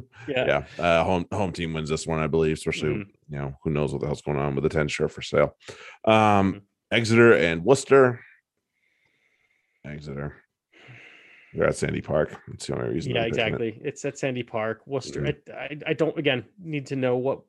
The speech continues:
Speaker 1: I, I would prefer to know the lineups before I made this call, but
Speaker 2: Same. <laughs>
Speaker 1: at the same time, I, I, I, you know, I like what Worcester are bringing to the table this, you know, this year, but let's,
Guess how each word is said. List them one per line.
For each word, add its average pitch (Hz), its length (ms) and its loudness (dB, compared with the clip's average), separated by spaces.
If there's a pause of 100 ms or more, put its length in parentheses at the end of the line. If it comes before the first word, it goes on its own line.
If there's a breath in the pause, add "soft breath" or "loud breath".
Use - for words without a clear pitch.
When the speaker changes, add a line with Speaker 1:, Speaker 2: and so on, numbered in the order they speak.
Speaker 1:
I, 131 60 -2
I 127 220 -4
would 143 280 -4
prefer - 440 0
to 165 140 -2
know 131 300 2
the 147 140 0
lineups 151 480 -2
before 190 320 -2
I 185 80 -2 (240)
made 190 140 0
this 190 120 -4
call, 185 260 -2
but 131 300 -4 (220 soft breath)
Speaker 2:
Same. - 380 -2
<laughs> - 60 0
Speaker 1:
at 170 360 4
the 139 60 -2
same 131 260 -2
time, 110 560 -2 (240)
I, 131 240 -6 (400)
I, 147 100 -4
I, 147 280 -4 (600)
you - 260 -10
know, 127 80 -2
I 113 100 -2
like 127 200 0
what 139 100 0
Worcester 127 280 -4
are - 40 -2
bringing 117 220 -4
to 110 60 -4
the 104 80 -8
table 107 360 -4
this, 101 240 -12 (360)
you 135 100 -8
know, 107 60 -10
this 107 240 -10
year, 117 420 -2
but 110 200 -6
let's, - 460 -14